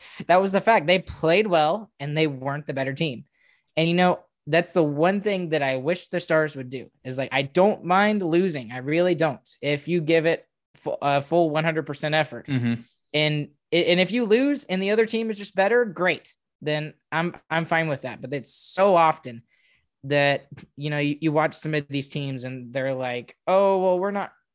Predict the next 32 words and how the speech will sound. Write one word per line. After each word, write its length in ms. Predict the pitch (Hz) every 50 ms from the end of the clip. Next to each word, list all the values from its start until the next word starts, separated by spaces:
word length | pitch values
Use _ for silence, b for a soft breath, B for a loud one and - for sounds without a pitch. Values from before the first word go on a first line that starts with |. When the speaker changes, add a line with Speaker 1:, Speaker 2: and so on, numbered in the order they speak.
| _ _ _
Speaker 1:
we're 300 | 143 160 196 202 202 196
the, 180 | 175 165 - - _ _ _ _ _ _ _ _ _ _ _ _ _ _ _ _ _ _ _ -
you 60 | 151
know, 120 | 160 160 160
we're 240 | 160 - - 202
just 160 | 220 233 233 -
gonna 140 | 247 214
lose, 360 | 175 160 180 185 185 185 180 165
but 160 | 147 160 139
we're 120 | 147 160
not 180 | 160 165 147 123
really 240 | 151 160 151 151 151
gonna 300 | 143 147 139 127 127 - _ _ _ _ _ _ _
put 360 | - 165 160 - - - _
forth 260 | - - 160 151 147 -
a 40 | 139
full 340 | - - 160 156 151 147 143
Speaker 2:
<laughs> 80 | 143
Speaker 1:
effort, 280 | 139 - 147 143 143 135
or 100 | 135 139
at 180 | 139 135 135
least 220 | 147 165 165 160 -
it, 120 | 160 147 156
it 60 | 170
doesn't 300 | 165 185 170 156 170 160
appear 360 | 147 143 - 165 165 165 165
that 240 | 156 160 156 147 147
way," 340 | 156 156 156 151 151 151 147
or 220 | 147 143 147 - -
whatever. 560 | 175 196 185 180 165 139 117 120 110 117 117 139
Speaker 2:
Yeah. 240 | 139 127 117 127 120
Speaker 1:
But, 80 | 104